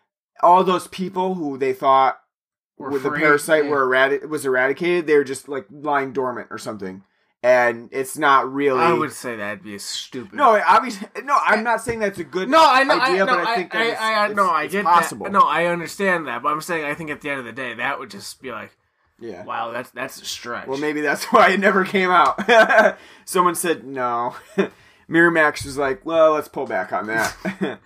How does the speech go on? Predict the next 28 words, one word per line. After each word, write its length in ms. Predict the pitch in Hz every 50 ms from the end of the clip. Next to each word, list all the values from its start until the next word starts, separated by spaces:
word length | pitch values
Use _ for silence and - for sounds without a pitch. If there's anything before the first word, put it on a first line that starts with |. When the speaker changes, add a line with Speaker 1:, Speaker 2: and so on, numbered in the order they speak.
| - - -
Speaker 1:
<laughs> 160 | - - -
Mir-, 260 | 110 143 180 214 240
if 160 | 202 196 196 -
Miramax 540 | 165 175 190 196 175 160 143 127 120 -
said 240 | - - 120 104 95
that, 340 | 95 95 95 98 92 - 101
then, 360 | 104 95 92 90 90 90 - _ _ -
you 100 | 107 107
know, 140 | 104 101
it's 100 | 98 98
probably 260 | - - 113 101 98 -
not 140 | - 60
a 40 | 50
good 180 | - - - -
idea. 300 | - - - 73 73 131 -
<laughs> 40 | - - - - - _ _ _ _ _ _ _ _ _ _ 508 - - - _ _ _ _ _ _ -
Um, 380 | - 147 151 151 143 139 110 - _ _ - - _ -
one 200 | 143 175 208 214
thing 140 | 202 247 214
we 100 | 202 170
didn't 220 | 165 185 202 196
talk 260 | 202 196 160 160 160 160
about, 380 | 135 143 143 139 139 135 127
which 180 | 147 147 - -
we 40 | 135
talked 200 | 151 156 147 131
about, 260 | 143 147 143 139 - - _ _ _ _ _ _ _ _ _ - - - -
well, 420 | 190 196 214 208 196 180 - -